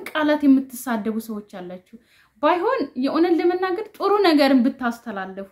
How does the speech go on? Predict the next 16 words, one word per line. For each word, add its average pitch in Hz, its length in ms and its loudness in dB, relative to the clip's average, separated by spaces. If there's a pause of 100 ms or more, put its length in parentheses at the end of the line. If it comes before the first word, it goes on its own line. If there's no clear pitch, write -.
ወይም 233 240 0
ደግሞ፣ 254 220 4 (600)
እ፣ 233 80 -6 (300)
በቃ 226 260 -8 (120)
አለ 277 180 2
አይደለ 359 240 2 (140)
የሚያጽናና 311 720 4
ነገር 269 260 4
እንኳን 269 340 2
ብታወሩሽ፣ 262 540 -6 (120)
ግን 480 180 -4 (460)
የማይሆን 440 600 0
ቃላትን 285 540 2
ከአውርታችሁ 254 920 -2
የሰውን 254 440 2
ልብ 226 200 0